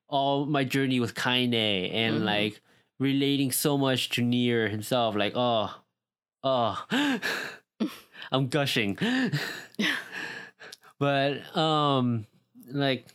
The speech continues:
Speaker 1: it's not gonna take that away from me. You know what I mean?
Speaker 2: Mm-hmm.
Speaker 1: So I guess that's kinda like my topic. It, it's kinda sporadic, my topic, but
Speaker 2: That's fine.
Speaker 1: yeah. Um, but I feel like that's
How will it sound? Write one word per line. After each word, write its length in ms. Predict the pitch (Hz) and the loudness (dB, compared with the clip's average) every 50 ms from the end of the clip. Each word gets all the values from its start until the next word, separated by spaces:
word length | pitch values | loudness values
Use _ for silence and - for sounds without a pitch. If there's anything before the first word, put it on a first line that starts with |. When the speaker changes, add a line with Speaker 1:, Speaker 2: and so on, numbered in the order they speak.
| _ _ _ _ _ _ _ _ _ _ _ _ _ _ _ _ _ _ _ _ | _ _ _ _ _ _ _ _ _ _ _ _ _ _ _ _ _ _ _ _
Speaker 1:
it's 160 | - 165 139 120 | -2 -2 0 2
not 140 | 165 170 | 0 2
gonna 140 | 160 190 147 | 2 0 0
take 160 | - 135 113 | 0 -2 0
that 100 | - 107 98 | 0 0 0
away 160 | 98 95 95 | 0 -2 -2
from 160 | - - 87 82 | -4 -6 -10 -12
me. 140 | - - _ _ _ _ _ _ _ _ _ _ _ _ _ _ | -12 -18 _ _ _ _ _ _ _ _ _ _ _ _ _ _
You 100 | - 131 | -2 0
know 60 | 127 127 | 2 2
what 60 | 127 | 2
I 20 | |
mean? 240 | 127 131 135 139 135 _ _ _ _ _ _ _ _ _ _ _ _ _ _ _ - | 2 2 0 0 -4 _ _ _ _ _ _ _ _ _ _ _ _ _ _ _ -2
Speaker 2:
Mm-hmm. 320 | 202 190 190 170 151 151 165 - _ _ _ _ _ _ _ _ _ _ _ _ _ _ _ _ _ _ _ _ _ _ _ _ _ _ _ - | -2 0 0 0 0 -2 -4 -6 _ _ _ _ _ _ _ _ _ _ _ _ _ _ _ _ _ _ _ _ _ _ _ _ _ _ _ -2
Speaker 1:
So 560 | - 147 135 135 135 135 131 131 127 - - _ _ _ _ - | 0 2 2 4 4 4 2 2 0 -4 -10 _ _ _ _ -4
I 100 | 180 190 | -2 0
guess 220 | 202 247 247 247 - _ _ _ | 0 0 -2 -2 -8 _ _ _
that's 140 | - 170 170 | -4 -4 -4
kinda 240 | - - 247 262 185 | 0 -2 0 0 0
like 80 | 147 135 | 0 0
my 180 | 107 110 135 | -2 -2 -2
topic. 540 | 131 - 113 95 95 - - - - - - _ _ _ _ _ _ _ _ _ _ _ _ _ _ - - | -2 -2 -2 -4 -4 -6 -10 -14 -14 -16 -20 _ _ _ _ _ _ _ _ _ _ _ _ _ _ -4 -2
It, 180 | 175 185 - | -2 -2 0
it's 220 | 170 175 185 - - | -2 -2 -2 -2 -2
kinda 200 | - 247 226 185 | -2 -2 -2 -2
sporadic, 480 | - - - 113 104 101 101 107 104 - | -4 -4 -2 0 2 2 2 0 0 0
my 100 | 110 110 | -2 2
topic, 420 | - 127 117 117 131 131 131 - - _ _ _ _ _ _ _ _ _ _ _ _ - | 2 2 2 2 0 -2 -2 -4 -16 _ _ _ _ _ _ _ _ _ _ _ _ 0
but 260 | 202 - 117 117 - | 0 2 2 0 0
Speaker 2:
That's 200 | - 311 - - | -2 -4 -4 -4
fine. 280 | - 320 285 285 311 320 _ _ _ - | -4 -4 -4 -4 -4 -6 _ _ _ -2
Speaker 1:
yeah. 220 | 160 170 165 165 160 - _ _ _ _ _ _ _ _ _ _ _ _ - | 0 0 0 0 -2 -6 _ _ _ _ _ _ _ _ _ _ _ _ 0
Um, 200 | 151 156 151 143 | 2 2 2 4
but 300 | 156 151 151 151 - - | 2 2 2 2 0 0
I 140 | 147 143 | 0 0
feel 180 | 143 - 170 165 | 0 2 0 2
like 160 | 160 156 131 - | 2 0 0 0
that's 600 | 143 135 139 - - - - - - - - - | 0 0 0 -2 -6 -10 -8 -6 -6 -8 -10 -12